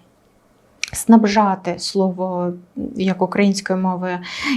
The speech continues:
інші країни те, що їм вкрай необхідно. Так. Китай, Китай, серйозні домовляння, не так все зразу буде відбуватись явно, все буде за кулісами відбуватись, домовленості будуть,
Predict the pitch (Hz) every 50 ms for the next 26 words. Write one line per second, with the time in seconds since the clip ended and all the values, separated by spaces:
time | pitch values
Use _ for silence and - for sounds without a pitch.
0 | 226 233 - 247 262 247 - - 214 - - 202 208 208 202 190 190 185 - -
1 | 247 302 311 - - - 190 185 190 185 185 - - 202 220 240 247 226 202 196
2 | 196 196 202 - - - 190 185 180 - 180 175 165 185 - _ _ _ - -
3 | - - - - - - - - - - - - - - - - - _ _ _
4 | _ - - - - - - - - - - - _ _ _ - - _ - -
5 | - - _ _ _ _ - 202 185 190 190 185 185 190 - - - - - -
6 | _ _ _ _ - - - - _ - 226 220 220 220 220 214 214 - - 214
7 | 220 - 226 208 190 190 190 - 233 240 240 247 226 208 214 202 196 190 202 196
8 | 202 202 202 214 240 277 311 311 262 220 214 220 220 - 233 233 233 - - -
9 | 196 190 196 202 214 247 311 339 330 240 226 208 196 202 202 190 190 190 196 196
10 | 190 196 190 190 - 190 190 - - 208 226 247 302 349 320 233 202 - - -
11 | - 240 247 233 202 190 208 214 226 196 180 202 202 190 170 175 175 190 196 233
12 | 226 202 208 - - 214 214 202 185 180 180 175 - - 196 208 214 220 226 226
13 | 233 233 233 - 233 233 247 254 247 247 240 226 202 190 180 233 262 269 269 294
14 | 311 311 302 285 269 254 262 262 - - - 247 220 202 190 190 220 226 214 -
15 | - 139 131 - -